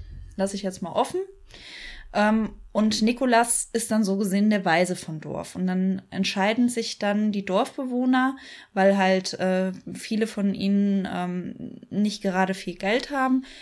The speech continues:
dass jeder von ihnen, ähm, Nikolas für ein Jahr bei sich zu Hause aufnimmt. Und der Wechsel findet dann immer zu Weihnachten statt. Und Nikolas hat sich dann angewöhnt,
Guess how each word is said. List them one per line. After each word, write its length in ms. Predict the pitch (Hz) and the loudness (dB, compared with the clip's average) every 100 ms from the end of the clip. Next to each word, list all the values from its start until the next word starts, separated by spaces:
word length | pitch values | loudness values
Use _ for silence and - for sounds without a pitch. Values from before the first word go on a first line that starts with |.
| - | -8
dass 240 | 185 185 | -6 -4
jeder 280 | 202 233 285 | -2 2 2
von 280 | 277 240 226 | 0 -4 -2
ihnen, 580 | 208 233 247 247 247 247 | -2 4 6 8 8 6
ähm, 200 | 214 202 202 | 4 2 2
Nikolas 580 | 214 233 220 214 220 | 0 -2 -2 0 -4
für 240 | - 202 - | -4 -6 0
ein 220 | 180 226 | 2 2
Jahr 380 | 220 196 208 214 | 2 2 2 0
bei 120 | 196 | -2
sich 240 | 196 208 | -2 -6
zu 180 | - 190 | -6 -6
Hause 300 | 180 170 170 | -6 -6 -6
aufnimmt. 640 | 156 151 - - - - _ - - - - | -6 -8 -10 -14 -12 -12 _ -20 -20 -20 -8
Und 100 | 196 | 0
der 140 | 196 175 | 2 4
Wechsel 400 | 196 - - 294 | 2 0 -4 -4
findet 380 | 285 233 233 214 | -2 -2 0 -2
dann 160 | 202 | -2
immer 220 | 196 208 | -2 -2
zu 160 | 208 190 | -4 -6
Weihnachten 460 | 180 180 160 - - | -4 -4 -6 -6 -4
statt. 440 | - 156 - - _ _ - _ _ - _ _ | -4 -4 -14 -18 _ _ -20 _ _ -20 _ _
Und 360 | 190 185 185 - | -2 0 0 -2
Nikolas 580 | 233 247 277 269 277 - | -4 -2 0 2 0 -2
hat 160 | 226 | -4
sich 160 | - 208 | -6 -6
dann 180 | 185 175 | -6 -2
angewöhnt, 680 | 220 254 277 277 320 339 | 2 2 2 -2 -2 -6